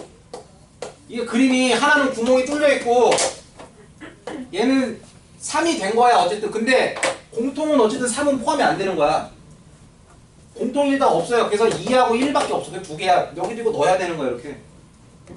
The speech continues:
생긴 모양을 잘 봐야 돼. 구멍 뚫리고 안 뚫리고 잘 봐야 돼. 그러면 실수 A의 최소.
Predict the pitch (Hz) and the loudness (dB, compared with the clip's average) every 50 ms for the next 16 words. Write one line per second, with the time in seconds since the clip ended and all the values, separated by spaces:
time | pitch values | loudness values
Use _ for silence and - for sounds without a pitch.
0 | - - - _ _ _ _ _ - - 190 - 294 311 302 262 226 156 175 202 | -20 -20 -20 _ _ _ _ _ -20 -16 -10 -10 -6 -2 -2 0 2 2 2 2
1 | 220 214 - - - 175 180 180 175 160 160 170 - - 143 165 165 - 240 240 | 2 0 -2 -2 -4 -2 0 0 0 0 0 -2 -4 -4 -4 -6 -6 -6 -6 -8
2 | 240 208 180 135 131 170 165 165 - - 117 120 127 123 110 - - - - - | -2 -2 -2 -2 -2 -4 -8 -10 -8 -8 -8 -6 -6 -6 -6 -8 -12 -14 -14 -18
3 | - - - - - - - - - - - - - - - - - - - - | -20 -20 -20 -20 -20 -20 -20 -20 -20 -20 -20 -20 -20 -20 -20 -20 -20 -20 -20 -20
4 | - - - - - - - 214 233 247 254 262 277 285 - - - _ - - | -20 -20 -20 -20 -8 -2 2 4 4 6 6 4 2 2 -2 -8 -16 _ -20 -20
5 | - - - - - _ - - - - - - _ _ _ _ _ _ - - | -20 -20 -20 -20 -20 _ -20 -20 -20 -20 -20 -20 _ _ _ _ _ _ -20 -20
6 | - - - _ - - - - - - - - - - 277 294 294 277 - 269 | -20 -20 -20 _ -20 -20 -20 -20 -20 -20 -20 -14 -10 -6 -4 -2 -2 -2 -2 0
7 | 254 220 202 190 214 220 214 214 196 - - - - - 277 285 285 277 277 269 | 0 0 2 2 2 2 2 2 0 -2 -4 -10 -10 -8 -6 -4 -2 0 -2 -2
8 | 262 233 - - - | -2 -4 -6 -8 -10